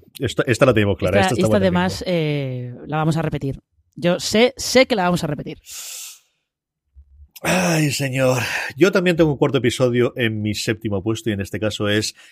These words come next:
Speaker 2: el cuarto y último episodio de, mira, otra miniserie. Estamos hablando del buen año que ha sido de miniseries.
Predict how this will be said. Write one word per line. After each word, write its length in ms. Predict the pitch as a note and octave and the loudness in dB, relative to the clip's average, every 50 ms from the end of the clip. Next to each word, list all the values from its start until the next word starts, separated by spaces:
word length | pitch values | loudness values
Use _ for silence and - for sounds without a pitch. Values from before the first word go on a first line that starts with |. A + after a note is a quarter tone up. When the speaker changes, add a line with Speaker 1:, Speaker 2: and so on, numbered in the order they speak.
| _ - | _ -8
Speaker 2:
el 160 | G2+ F#2+ F2 - | -6 -6 -4 0
cuarto 320 | A2+ A2 G#2+ - A2+ G2+ | 0 -2 0 0 -2 0
y 100 | G2 G#2+ | 2 2
último 280 | A2 G#2+ A2+ A#2 A2 G2+ | 2 2 0 -4 -4 -4
episodio 500 | G2 G#2 - - A2 G#2 A2+ A#2+ C3 C3+ | -6 -6 -4 -4 -4 -2 -2 -2 -2 -4
de, 280 | G#2+ F#2 G2 F#2 F#2+ G2 | -4 -4 -2 -2 -2 -4
mira, 300 | - G#2 G2 G#2 A2 F#2+ | -6 -6 -4 -2 -2 -2
otra 160 | F#2 F#2 A2+ A2 | -2 -2 -4 -4
miniserie. 400 | A2+ A2 F#2+ - - D2+ D#2+ - | -4 -4 -6 -6 -8 -12 -12 -12
Estamos 240 | - F2+ F#2 F2+ | -12 -10 -8 -8
hablando 240 | G2 G2 F#2+ G2 F#2+ | -8 -8 -6 -6 -6
del 120 | F#2 F#2 F#2 | -6 -4 -6
buen 240 | F2+ F2+ G2 F#2+ F#2+ | -6 -6 -6 -6 -4
año 120 | F#2+ F#2 F2+ | -4 -6 -6
que 60 | F#2+ | -8
ha 40 | - | -8
sido 120 | - F#2 | -8 -8
de 60 | F2+ | -8
miniseries. 580 | F#2 F#2 F2+ F2 - G#2 G2+ G#2+ A#2 B2+ - | -8 -8 -10 -8 -6 -4 -2 -2 -2 -4 -6